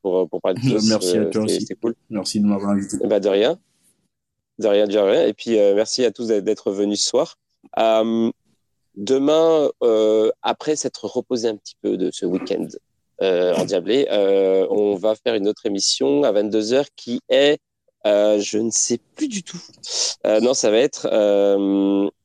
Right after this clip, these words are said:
Speaker 1: euh, ah oui, on va faire de la crypto-éducation avec Thibaut Coussin. Cou-, Thibaut Coussin, c'est, euh,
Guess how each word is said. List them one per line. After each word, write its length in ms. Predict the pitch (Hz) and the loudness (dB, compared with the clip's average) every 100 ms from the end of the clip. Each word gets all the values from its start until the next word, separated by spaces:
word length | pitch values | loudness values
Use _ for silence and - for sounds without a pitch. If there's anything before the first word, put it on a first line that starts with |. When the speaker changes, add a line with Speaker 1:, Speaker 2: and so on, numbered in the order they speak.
| _ - - | _ -12 -2
Speaker 1:
euh, 160 | 104 113 | 0 2
ah 40 | |
oui, 140 | 139 | 2
on 60 | 110 | 2
va 80 | 107 | 0
faire 160 | 123 | -2
de 80 | 113 | -2
la 480 | 98 101 101 98 98 | 0 2 2 2 0
crypto-éducation 640 | - - 117 110 113 - | -4 -4 -2 -2 -4 -2
avec 240 | 113 101 - | 0 -2 -6
Thibaut 240 | - 117 | -4 -4
Coussin. 260 | - - 165 - | -4 -4 -4 -4
Cou-, 140 | 135 110 | -8 -6
Thibaut 220 | - 113 | -4 -4
Coussin, 260 | 117 110 151 | -2 -2 -2
c'est, 240 | - 113 | 0 2
euh, 240 | 104 101 | 2 2